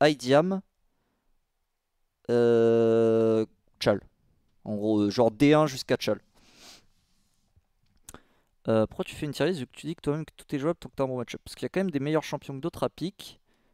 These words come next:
Et, euh, justement, l'objectif, c'est de vous faire pick les meilleurs champions en fonction de, bah, tout simplement des meilleurs champions.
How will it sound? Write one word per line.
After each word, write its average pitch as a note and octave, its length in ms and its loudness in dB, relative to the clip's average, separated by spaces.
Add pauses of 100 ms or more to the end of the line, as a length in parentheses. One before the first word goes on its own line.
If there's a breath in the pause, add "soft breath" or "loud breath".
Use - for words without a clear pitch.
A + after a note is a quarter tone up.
(440)
Et, A#2+ 200 0
euh, A2 160 2
justement, C3 400 -6
l'objectif, A2+ 400 -8
c'est - 180 -10
de G2+ 80 -12
vous A2 120 -12
faire A#2+ 180 -6
pick - 240 -14
les A#2 80 -4
meilleurs G#2+ 200 -4
champions C3 380 -10
en A#2 60 -8
fonction A2+ 400 -14
de, G#2+ 300 -10 (1200)
bah, A#2 100 4 (220)
tout - 80 -16
simplement D3+ 300 -2
des D#3+ 60 0
meilleurs C3+ 120 0
champions. - 240 -10